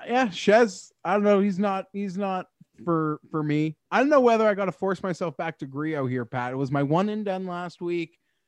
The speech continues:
Uh, he's still flirting at a seventy to one here, which, uh, I think was, what, seventy, eighty to one last week. He had that five under push to try to get to the cut Friday.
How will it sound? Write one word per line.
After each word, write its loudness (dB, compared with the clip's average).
Uh, -10
he's -8
still -2
flirting -8
at -12
a -8
seventy -8
to 0
one 0
here, 0
which, -10
uh, -4
I -4
think -8
was, -8
what, -8
seventy, 0
eighty -6
to -8
one -4
last -6
week. -6
He -6
had -6
that -8
five 0
under 0
push 2
to -18
try -8
to -8
get -12
to -14
the -10
cut -12
Friday. -6